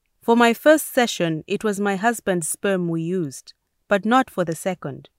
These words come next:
Adefunke went through the process at a private clinic that she and her husband were referred to by their family doctor. Following consultations and tests, the clinic matched them with a donor.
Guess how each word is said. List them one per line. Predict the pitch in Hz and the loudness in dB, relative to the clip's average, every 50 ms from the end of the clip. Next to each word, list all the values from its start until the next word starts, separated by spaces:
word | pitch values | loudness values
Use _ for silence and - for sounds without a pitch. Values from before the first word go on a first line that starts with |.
| _ _ _ _ _ _ _ _ _ _ _ _ | _ _ _ _ _ _ _ _ _ _ _ _
Adefunke | 202 226 269 277 294 277 - - 240 226 202 - 214 190 185 180 | 2 2 4 4 2 2 2 0 -2 -2 0 0 0 0 0 2
went | 180 196 220 233 226 - | 2 0 0 0 -2 -4
through | - 226 220 | -4 -4 -2
the | 180 180 | -2 -2
process | 160 - - 190 185 170 - 180 170 160 - | -4 -2 0 0 0 0 0 -2 -2 -2 -2
at | - 170 156 | -6 -4 -4
a | - 156 | -4 -8
private | - - 190 190 190 185 185 - - | -4 0 0 0 0 0 -2 -6 -6
clinic | - 180 175 170 170 160 151 - _ | -6 -4 -2 0 0 -2 -4 -6 _
that | 160 156 151 | -6 -4 -4
she | - - - 214 226 226 - | -6 -6 -4 -4 -4 -4 -4
and | 180 160 151 | -4 -6 -4
her | 160 151 | -4 -6
husband | 151 165 190 190 - - - 147 139 135 | -2 -2 -2 -4 -4 -6 -8 -8 -8 -6
were | 143 165 170 165 | -4 -2 0 0
referred | 165 165 - - - 214 233 233 - | 0 -2 -4 -4 -2 -2 -2 -2 -4
to | - 156 143 131 | -6 -6 -6 -4
by | - 160 156 160 | -4 -2 -2 -2
their | 147 160 160 156 | -2 -4 -6 -6
family | - - 190 185 185 190 175 165 160 | -4 -2 0 0 2 0 0 -2 -2
doctor. | 151 180 185 190 - - - 107 - - _ _ _ _ _ _ _ | 0 0 0 -2 -2 -8 -10 -10 -10 -16 _ _ _ _ _ _ _
Following | _ - 262 285 285 311 294 277 240 | _ 0 2 4 4 4 4 2 2
consultations | - 208 190 180 - 180 170 165 - - 226 240 - - 190 165 156 - | 0 0 0 0 2 2 0 0 0 0 -2 -2 0 0 -2 -2 0 -2
and | 143 147 - | -4 -4 -4
tests, | - 262 240 165 156 - - - - - _ _ _ _ | 0 2 2 2 2 -2 -10 -16 -20 -20 _ _ _ _
the | - 185 190 | -4 -4 -4
clinic | - - 262 277 254 214 160 151 - | -2 0 0 2 2 2 0 0 -2
matched | 180 190 214 226 - - - - | 0 0 0 0 0 -4 -8 -6
them | - 151 147 | -4 -4 -2
with | 147 147 143 | -4 -4 -4
a | 147 | -6
donor. | 143 147 180 208 208 180 139 - - | -4 -2 -2 0 0 -2 -2 -6 -10